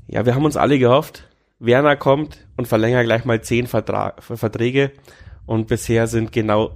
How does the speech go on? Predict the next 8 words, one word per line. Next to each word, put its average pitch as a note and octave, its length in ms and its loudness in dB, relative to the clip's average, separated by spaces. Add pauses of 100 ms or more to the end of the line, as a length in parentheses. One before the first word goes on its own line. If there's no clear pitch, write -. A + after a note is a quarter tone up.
null A#2 320 0
verlängert. C#3+ 500 0
Der A#2 80 2
Januar B2 340 2
ist A#2 160 -4
schon A#2 140 -6
fast - 360 -4 (360)
vorbei. C3 560 2